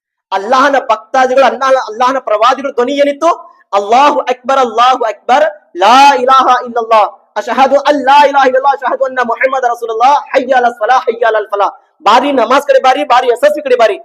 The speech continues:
ಇದು ಅಲ್ಲಾಹನ ಪ್ರವಾದಿಗಳದ್ದು, ಅಲ್ಲಾಹನ ಸಂತರ ಹುಕ್ಮ ಇತ್ತು.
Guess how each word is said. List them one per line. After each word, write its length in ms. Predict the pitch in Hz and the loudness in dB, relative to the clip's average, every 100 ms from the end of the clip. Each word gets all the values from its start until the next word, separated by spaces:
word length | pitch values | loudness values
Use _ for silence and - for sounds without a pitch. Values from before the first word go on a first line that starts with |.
| _ - | _ -6
ಇದು 140 | 254 | 2
ಅಲ್ಲಾಹನ 460 | 240 220 285 302 285 | 2 4 2 4 2
ಪ್ರವಾದಿಗಳದ್ದು, 600 | 277 233 269 311 262 277 | 0 2 2 0 -2 0
ಅಲ್ಲಾಹನ 320 | 285 233 285 269 | 0 0 -4 -4
ಸಂತರ 480 | - 240 277 302 302 | -2 -2 0 -2 -2
ಹುಕ್ಮ 220 | 302 285 | -6 -4
ಇತ್ತು. 440 | 277 277 220 - | -2 -2 -4 -4